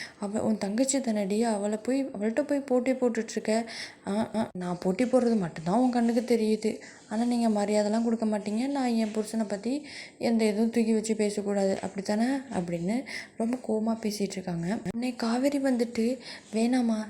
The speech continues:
ஆ, விஜய் சாப்பிட்ற கா-, சாப்பாட்டுக்கெல்லாம் காசு கொடுத்துட்றேன்," அப்படின்றாங்க. "இவள்கிட்ட எப்படி கிடைக்கும்? புருஷன் தான் வீட்ல தானே இருக்கான்," அப்படின்றாங்க. விஜய் வந்து தன்னோட பொருளை எல்லாத்தையும் விட்டுட்டு தான் வந்திருக்காரு.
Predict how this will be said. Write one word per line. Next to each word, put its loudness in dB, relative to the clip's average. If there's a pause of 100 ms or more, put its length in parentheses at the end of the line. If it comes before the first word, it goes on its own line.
(140)
ஆ, -4 (300)
விஜய் 0
சாப்பிட்ற 0
கா-, -2 (100)
சாப்பாட்டுக்கெல்லாம் -2
காசு -4
கொடுத்துட்றேன்," -2 (340)
அப்படின்றாங்க. -2 (340)
"இவள்கிட்ட 2
எப்படி 0
கிடைக்கும்? -4 (180)
புருஷன் -6
தான் -2
வீட்ல 2
தானே 2
இருக்கான்," -2
அப்படின்றாங்க. -2 (160)
விஜய் -4
வந்து 0
தன்னோட 2
பொருளை 0
எல்லாத்தையும் -2
விட்டுட்டு -4
தான் 0
வந்திருக்காரு. -2